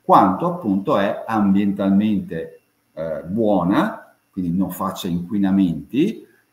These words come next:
eh, e quanto appunto il suo impatto a livello di, eh, territorio, eh, e quanto alla sua gestione interna sia, diciamo, il più corretta possibile.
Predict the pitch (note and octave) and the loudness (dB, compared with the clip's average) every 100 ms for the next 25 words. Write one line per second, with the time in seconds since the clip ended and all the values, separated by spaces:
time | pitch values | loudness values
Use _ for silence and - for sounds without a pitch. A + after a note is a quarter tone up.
0 | _ F#2+ G#2 G2 F#2+ F2 F2+ G3+ - A2 | _ -6 -2 0 -2 -4 -4 -2 2 2
1 | G#2 A#2+ - A#2 G2+ F2 - A2+ G2 G2+ | 2 -2 -2 -2 -2 -4 -2 -2 0 0
2 | A#2+ - - E2 E2 - _ _ _ _ | 0 -2 -6 -8 -10 -16 _ _ _ _
3 | F#2+ F#2+ G2 A#2 G2+ E2+ G#2 F#2+ - F2 | -6 -2 0 0 0 0 0 0 -4 -8
4 | E2 D2+ - - G#2+ C3+ C3+ G#2+ G2 F2+ | -6 -8 -10 -6 -2 -2 0 0 2 0
5 | D#2+ D2+ - _ _ - E2 E2+ D#2+ D2+ | -4 -8 -14 _ _ -14 -10 -8 -8 -10
6 | D2 D2 C#2+ C#2 - A2 G#2 G2 F2 F#2+ | -10 -12 -12 -14 -6 0 0 0 -2 -2
7 | G#2+ F#2 - G2+ G2 G2 B2 B2+ F3+ G2+ | -2 -2 -4 -4 -4 -4 0 2 2 0
8 | E2 F2+ F#2+ - F2 E2 E2+ F2 E2+ E2+ | 0 0 -2 -4 -6 -6 -8 -4 -4 -4
9 | A2+ - G2 F2 - F2+ E2 D2+ - - | -8 -8 -6 -6 -4 -4 -4 -10 -16 -20
10 | E2+ - - C#2+ E2+ | -20 -18 -18 -18 -20